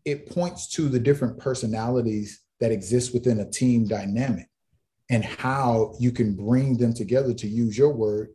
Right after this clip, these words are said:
have congruency amongst the group, because that's what we're all trying to do. We're all trying to manage the task conflict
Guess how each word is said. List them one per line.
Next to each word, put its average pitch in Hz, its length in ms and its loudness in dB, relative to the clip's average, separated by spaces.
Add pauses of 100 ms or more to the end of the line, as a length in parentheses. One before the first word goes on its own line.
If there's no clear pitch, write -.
have 117 280 -10
congruency 113 800 -2
amongst 117 400 -4
the 95 80 -18
group, 135 360 0
because 117 340 -4 (500)
that's 143 200 -4
what 151 120 0
we're 143 160 4
all 135 100 2
trying 139 240 -2
to 127 80 0
do. 170 160 2
We're 131 280 2
all 165 120 2
trying 139 300 -6
to 127 100 -4
manage 123 460 -2
the 104 100 -12
task 131 500 -4
conflict 131 680 -4